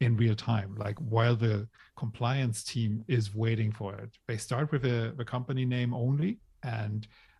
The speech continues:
after a good while, we have bought all the documents. We have finished processing all through the A I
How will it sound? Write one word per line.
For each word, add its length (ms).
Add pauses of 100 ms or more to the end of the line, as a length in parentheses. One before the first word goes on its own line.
(100)
after 400
a 40
good 240 (140)
while, 540 (480)
we 180
have 340 (180)
bought 240
all 200
the 100
documents. 640
We 80
have 160 (240)
finished 320
processing 600
all 280
through 180
the 200
A 140
I 180